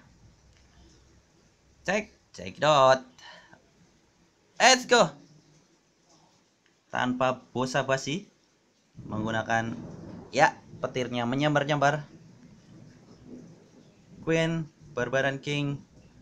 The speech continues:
dikeluarkan di belakangnya. Dan satu balon,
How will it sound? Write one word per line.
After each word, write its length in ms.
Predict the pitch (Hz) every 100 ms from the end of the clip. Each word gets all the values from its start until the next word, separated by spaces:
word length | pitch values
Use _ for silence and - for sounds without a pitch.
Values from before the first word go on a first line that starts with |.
| -
dikeluarkan 500 | 127 127 135 135 131
di 60 | 123
belakangnya. 560 | 120 113 113 135 202 214 - - - - _ - - - - - - -
Dan 240 | - 95 95
satu 240 | 139 139
balon, 480 | 131 127 123 123